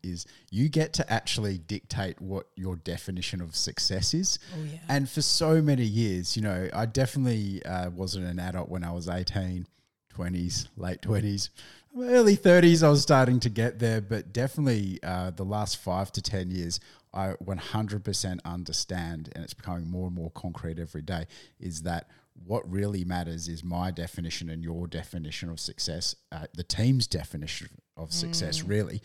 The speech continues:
Speaker 1: And as a result, I can work towards that, and everything else is just peripheral. It doesn't matter. It's just noise. It's fuzz.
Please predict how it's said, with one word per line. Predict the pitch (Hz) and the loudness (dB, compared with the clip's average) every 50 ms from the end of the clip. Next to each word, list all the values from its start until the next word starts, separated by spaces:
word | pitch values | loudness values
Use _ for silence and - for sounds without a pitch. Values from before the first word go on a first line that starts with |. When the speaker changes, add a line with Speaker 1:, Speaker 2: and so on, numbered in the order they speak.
| - - - - _ _ _ | -10 -20 -20 -20 _ _ _
Speaker 1:
And | 104 101 101 98 95 90 87 - _ _ _ _ _ _ _ _ _ _ _ _ _ - | 0 0 0 0 -2 -4 -8 -12 _ _ _ _ _ _ _ _ _ _ _ _ _ 2
as | 120 127 127 | 2 4 4
a | 135 | 4
result, | 135 120 107 101 117 101 95 - | 4 4 6 6 4 4 4 4
I | - 104 104 | 4 2 4
can | - - 107 95 87 | 4 2 0 0 0
work | 90 92 92 - - - | -2 -2 -2 -2 -4 -6
towards | - 98 85 85 87 80 - | -6 -6 -4 -4 -4 -6 -4
that, | - 87 87 - - | -4 -6 -6 -4 -2
and | 113 107 | -4 0
everything | - 117 120 135 143 - - 143 123 120 | 0 2 2 4 2 4 2 2 2 4
else | 113 110 - - | 2 2 2 0
is | - 92 | -2 -4
just | - 104 - - | -4 -4 -6 -6
peripheral. | - - 95 95 107 104 - - 90 78 - - - - _ | -4 -4 -2 -2 -2 -4 -4 -8 -8 -8 -8 -12 -20 -16 _
It | - 101 87 | -8 -8 -4
doesn't | - 98 104 85 110 92 | -2 -2 -2 -2 -2 0
matter. | 101 101 98 92 90 87 | 0 0 0 0 -2 -4
It's | - - - | -6 -6 -6
just | - 101 - - | -4 -4 -4 0
noise. | 104 104 101 98 92 90 - | 2 2 4 4 2 0 -2
It's | 82 - - | -4 -6 -4
fuzz. | - 107 98 98 98 - | -2 0 0 0 0 -4